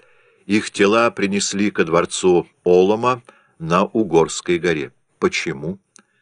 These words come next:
Очевидно, потому что они правили от имени Олома из его дворца, который служил резиденцией правителя. Ипатьевская летопись,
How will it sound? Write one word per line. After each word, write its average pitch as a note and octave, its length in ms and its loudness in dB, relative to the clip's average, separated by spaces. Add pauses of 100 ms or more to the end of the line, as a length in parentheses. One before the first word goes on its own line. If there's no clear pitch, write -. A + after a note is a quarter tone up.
(300)
Очевидно, D#3 500 0
потому C3 360 0
что - 200 0
они A2+ 200 0
правили G#2+ 560 2
от G2 300 0
имени G2 340 -2 (140)
Олома D2+ 560 2 (100)
из D#2+ 200 -8
его E2 260 0
дворца, A#2 580 -2 (280)
который C3 400 0
служил F2+ 480 -4 (180)
резиденцией E2 880 -4
правителя. B1+ 680 -10 (800)
Ипатьевская F2 680 -2
летопись, A#2+ 520 -4